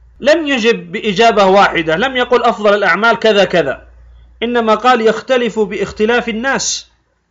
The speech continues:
فيما يقدرون عليه وفيما يناسب أوقاتهم". لا يمكن أن نأتي بجواب واحد، ولكن ننظر إلى حال الناس.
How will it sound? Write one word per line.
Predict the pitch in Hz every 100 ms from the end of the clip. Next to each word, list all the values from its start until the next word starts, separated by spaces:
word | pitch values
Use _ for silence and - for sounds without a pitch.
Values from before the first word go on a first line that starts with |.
| _ _ _
فيما | - 214 208 190
يقدرون | 175 170 156 170 160
عليه | 143 143 156 151 147 - _
وفيما | 160 151 180 170
يناسب | 160 160 170 160 160 151
أوقاتهم". | 156 147 - 165 160 165 151 151 147 - _ _ _ _ _ _ _
لا | 175 247
يمكن | 294 277 190 165 120 - - - -
أن | 170
نأتي | 208 214 202
بجواب | 180 160 185 202 185 175 175 - _ _
واحد، | 185 190 185 160 143 - - _ _ _ _ _ -
ولكن | 160 185 202 202 180
ننظر | 180 190 175
إلى | 170 156
حال | 147 156 147
الناس. | 135 131 131 120 - -